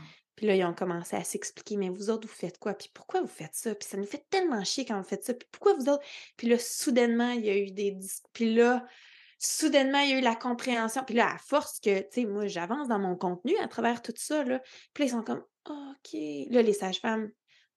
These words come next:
Ah ouais, c'était pas parfait quand on fait ça. » Les gars, ils sont là, « Bon, enfin, qui comp-, tu sais. » Fait que c'était, c'était vraiment, c'est, c'est beau, c'est beau ça. C'est beau ça. Puis même dans notre version, euh, digitale de la formation pour pro, on a gardé ça.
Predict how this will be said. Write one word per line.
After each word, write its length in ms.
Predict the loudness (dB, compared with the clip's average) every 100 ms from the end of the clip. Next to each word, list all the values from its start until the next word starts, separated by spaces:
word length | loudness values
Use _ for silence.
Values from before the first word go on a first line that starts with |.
| -12
Ah 120 | -8
ouais, 180 | -6 -8
c'était 160 | -10
pas 140 | -12 -8
parfait 320 | -8 -8 -10
quand 180 | -8 -6
on 80 |
fait 100 | -6
ça. » 140 | 0 0
Les 180 | 2 0
gars, 200 | 2 2
ils 60 | 0
sont 120 | -4
là, « 100 | -6
Bon, 180 | 0 4
enfin, 1000 | 6 6 6 4 2 4 6 8 8 4
qui 80 | 4
comp-, 340 | 4 6 4 0 2
tu 140 | 8
sais. » 180 | 8 8 4 -4 2
Fait 100 | 2
que 60 |
c'était, 340 | 4 2 2 -4
c'était 220 | 2 4
vraiment, 320 | 4 2 2 2 -2 -2
c'est, 160 | -4 -2
c'est 100 | 0
beau, 340 | 4 6 6 4 0
c'est 80 |
beau 260 | 4 4 4
ça. 400 | 0 0 0 -2 _ _ _ -20 -4
C'est 140 | 2 4
beau 180 | 6
ça. 260 | 4 2 0
Puis 180 | 2 2
même 380 | 4 6 6 6
dans 120 | 6
notre 180 | 4 4
version, 560 | 2 2 2 2 0 -6 -18 -18 -2
euh, 240 | 2 4 2
digitale 840 | -2 -6 -6 -6 2 4 4 2 4
de 100 | 4
la 140 | 4
formation 580 | 2 0 0 0 -2 -2
pour 200 | -4 -8
pro, 440 | -2 4 4 4 -8 _ -4
on 100 | 0
a 100 | 2
gardé 440 | 2 0 0 -4
ça. 220 | -6 -10